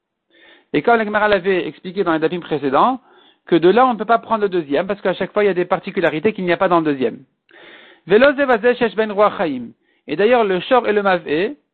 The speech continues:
ne ressemblent pas au feu, parce que le Shor et le Mavé, ils sont vivants. Donc le Shor, c'est le taureau, le Mavé, soit c'est le taureau, soit c'est l'homme, et donc ils sont vivants, ce qui n'est pas le cas pour le feu. Donc j'aurais pu croire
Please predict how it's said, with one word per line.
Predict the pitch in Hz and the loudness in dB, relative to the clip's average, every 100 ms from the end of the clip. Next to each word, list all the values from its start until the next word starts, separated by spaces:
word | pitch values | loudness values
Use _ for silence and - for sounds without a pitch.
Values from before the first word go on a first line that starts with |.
| _ _ _ - | _ _ _ -2
ne | |
ressemblent | 185 226 233 226 220 | 0 0 0 2 2
pas | 247 220 | 4 2
au | 180 | 0
feu, | - 147 120 _ _ _ | -2 -2 -4 _ _ _
parce | - 170 | -4 -2
que | - | -2
le | 170 | -2
Shor | 156 269 | 0 2
et | 247 | 4
le | 220 | 2
Mavé, | 196 185 247 | 0 -2 -6
ils | 208 | -6
sont | 190 | -8
vivants. | 165 180 156 120 _ _ _ _ | -8 -4 -4 -4 _ _ _ _
Donc | - 143 | -12 -2
le | 208 | 0
Shor, | 208 226 170 | 2 2 0
c'est | - | -2
le | 175 | -2
taureau, | - 131 160 | -2 0 2
le | 196 | 2
Mavé, | 180 170 202 196 147 _ _ _ | 0 0 2 2 0 _ _ _
soit | - 214 214 | 0 2 2
c'est | 214 | 2
le | |
taureau, | 202 208 190 | 2 2 2
soit | 185 175 | -2 -2
c'est | - | 0
l'homme, | 139 143 240 269 _ _ _ _ _ _ _ _ _ _ - | 2 2 2 -4 _ _ _ _ _ _ _ _ _ _ -2
et | 180 | 0
donc | 226 220 | 0 -4
ils | 208 | -6
sont | 220 | -8
vivants, | 185 180 175 208 - _ _ _ _ _ _ | -4 0 2 2 -4 _ _ _ _ _ _
ce | 196 | -8
qui | 202 | -4
n'est | 220 | -4
pas | 220 | 0
le | 214 | 0
cas | 214 214 | 0 -2
pour | 208 196 | 0 2
le | 180 | 2
feu. | - 151 202 269 _ _ _ - | 0 -2 -2 -6 _ _ _ -8
Donc | 143 | -2
j'aurais | 175 | -2
pu | 208 | -2
croire | 220 | -4